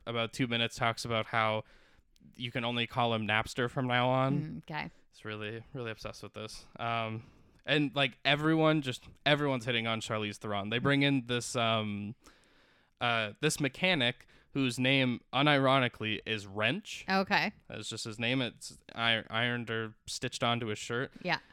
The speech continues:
Speaker 1: And he tries to hit on her, and she just kind of rejects.
Speaker 2: Well, she's hot, though.
Speaker 1: <laughs>
Speaker 2: Like,
Speaker 1: She
Speaker 2: she's
Speaker 1: almo-,
Speaker 2: gorgeous,
Speaker 1: she almost
Speaker 2: so.
Speaker 1: kinda looks like, what's the movie where they tried to make her look ugly? It kinda seems
Speaker 2: Oh,
Speaker 1: like she
Speaker 2: yeah,
Speaker 1: did
Speaker 2: yeah.
Speaker 1: this movie, like, right after, 'cause her eyebrows don't look like they're fully, like,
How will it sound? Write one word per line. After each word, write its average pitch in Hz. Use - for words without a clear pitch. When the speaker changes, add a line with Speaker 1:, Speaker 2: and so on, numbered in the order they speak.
Speaker 1:
And 110
he 139
tries 143
to 139
hit 135
on 127
her, 123
and 120
she 120
just 110
kind 110
of 107
rejects. -
Speaker 2:
Well, 190
she's -
hot, -
though. -
Speaker 1:
<laughs> -
Speaker 2:
Like, 175
Speaker 1:
She 185
Speaker 2:
she's 180
Speaker 1:
almo-, -
Speaker 2:
gorgeous, 143
Speaker 1:
she -
almost 277
Speaker 2:
so. 285
Speaker 1:
kinda 262
looks 180
like, 156
what's 151
the 226
movie 165
where 165
they 135
tried 117
to 131
make 120
her 131
look 110
ugly? 139
It 120
kinda 160
seems 180
Speaker 2:
Oh, 185
Speaker 1:
like 185
she 180
Speaker 2:
yeah, 175
Speaker 1:
did 170
Speaker 2:
yeah. 165
Speaker 1:
this 127
movie, 127
like, 113
right 120
after, 113
'cause 147
her 135
eyebrows 143
don't 127
look 127
like 127
they're 110
fully, 120
like, 107